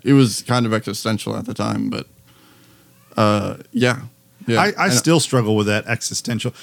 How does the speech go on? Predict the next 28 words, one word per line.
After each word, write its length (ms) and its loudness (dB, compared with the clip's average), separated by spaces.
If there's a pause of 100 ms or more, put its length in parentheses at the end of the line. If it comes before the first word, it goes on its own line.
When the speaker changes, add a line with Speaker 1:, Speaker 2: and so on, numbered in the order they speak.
(160)
Speaker 2:
A 80 4
lot 300 4
of 80 0
that, 320 2 (520)
because 380 -2
for 200 -2
me, 500 2 (2500)
I 140 2
still 300 2
struggle 300 -2
with 120 -2
that, 180 -2
I 80 -2
think, 220 -6
because 320 0
for 140 -4
me, 360 2 (1120)
I 220 0 (640)
try 180 0
to 60 0
convince 380 2
myself 400 -2
that 100 -4
I'm 180 -2
not 300 -4 (580)
masking, 800 0
which 240 0
has 520 -6